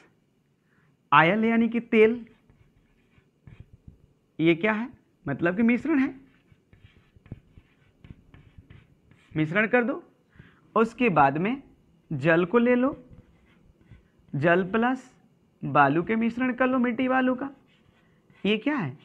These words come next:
विसमांगी विलयन का उदाहरण है। अब अगले मैं क्लासिफिकेशन करता हूँ और फिर बताता हूँ ये विलय पदार्थ के प्रकृति के आधार पर ये क्या था, विलयन का प्रकार था,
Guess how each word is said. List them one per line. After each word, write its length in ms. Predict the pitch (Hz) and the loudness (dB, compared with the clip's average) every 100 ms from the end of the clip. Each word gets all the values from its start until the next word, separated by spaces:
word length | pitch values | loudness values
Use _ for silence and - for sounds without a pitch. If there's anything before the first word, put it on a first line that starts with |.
| _ 147 | _ -4
विसमांगी 680 | 160 160 151 143 143 185 247 - - _ _ _ - | -4 -4 -2 0 0 -6 -8 -20 -20 _ _ _ -8
विलयन 340 | 139 143 160 | -6 -4 -4
का 100 | 220 | -4
उदाहरण 380 | 233 240 240 180 | -2 -2 -4 -8
है। 120 | 120 - - _ _ _ _ _ _ _ _ _ - | -10 -18 -20 _ _ _ _ _ _ _ _ _ 2
अब 320 | 254 262 - | 2 2 4
अगले 300 | 185 190 226 | 4 4 2
मैं 200 | 214 196 | 2 0
क्लासिफिकेशन 920 | 190 156 151 170 170 156 147 - 123 131 _ _ | 4 2 2 -6 -6 -4 -4 -6 -12 -14 _ _
करता 300 | 170 160 180 | -2 2 2
हूँ 200 | 214 226 | 2 0
और 260 | 226 170 165 | 0 2 2
फिर 240 | - 233 | -2 -2
बताता 440 | 151 131 131 127 175 | -2 0 0 2 0
हूँ 220 | 190 247 _ _ _ _ _ - 180 | -2 -12 _ _ _ _ _ -14 -2
ये 160 | 214 208 | 2 2
विलय 380 | 156 156 196 220 180 | 2 2 2 2 2
पदार्थ 440 | 147 151 170 196 | 6 6 4 -4
के 200 | - 208 240 - _ _ _ _ _ _ _ _ _ _ _ _ _ _ _ _ _ _ _ _ - | -6 -6 -6 -18 _ _ _ _ _ _ _ _ _ _ _ _ _ _ _ _ _ _ _ _ -2
प्रकृति 400 | 208 220 202 277 | 0 0 -2 -4
के 160 | 262 247 | 0 2
आधार 440 | - 170 170 202 | 4 4 2 -2
पर 240 | 196 190 - | 0 -4 -2
ये 160 | 165 160 | -2 0
क्या 200 | 165 156 | 0 -2
था, 140 | 190 | -4
विलयन 340 | 139 127 151 156 | -6 -4 -4 -6
का 80 | 160 | -6
प्रकार 340 | 151 123 113 | -4 -4 -4
था, 180 | - | -10